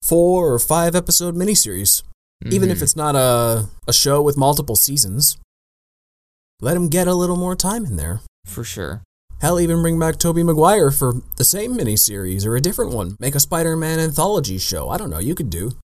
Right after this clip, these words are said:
Speaker 2: But only if he's Bully Maguire.
Speaker 1: Sure.
Speaker 2: <laughs>
Speaker 1: They go into the multiverse and fight the greatest enemy of the Spider-Verse, Bully Maguire.
Speaker 2: No, Avi Arad. <laughs> They go to fight the producer. <laughs>
Speaker 1: Yeah.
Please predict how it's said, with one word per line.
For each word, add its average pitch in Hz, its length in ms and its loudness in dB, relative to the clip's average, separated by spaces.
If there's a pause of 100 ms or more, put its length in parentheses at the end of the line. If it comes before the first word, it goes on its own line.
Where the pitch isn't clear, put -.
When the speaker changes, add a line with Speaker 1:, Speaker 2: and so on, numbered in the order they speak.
(100)
Speaker 2:
But 127 200 -2
only 135 340 2
if 131 140 0
he's 123 160 -2
Bully 113 300 -2
Maguire. 95 640 -6 (760)
Speaker 1:
Sure. 165 320 0 (260)
Speaker 2:
<laughs> 170 60 -10 (520)
Speaker 1:
They 98 120 -4
go 185 220 2
into 196 120 0
the 170 80 2
multiverse 170 680 0
and 123 100 -6
fight 139 280 -2 (120)
the 110 80 -4
greatest 165 420 2
enemy 170 380 -2
of 165 60 -4
the 139 80 2
Spider-Verse, 110 720 -2
Bully 180 320 0
Maguire. 110 560 0 (520)
Speaker 2:
No, 139 240 2
Avi 117 320 2
Arad. 110 320 -2 (460)
<laughs> - 460 -6
They 208 300 0
go 208 180 4
to 180 100 4
fight 143 300 0
the 160 80 -4
producer. - 880 -4
<laughs> - 60 -14 (1200)
Speaker 1:
Yeah. 113 360 0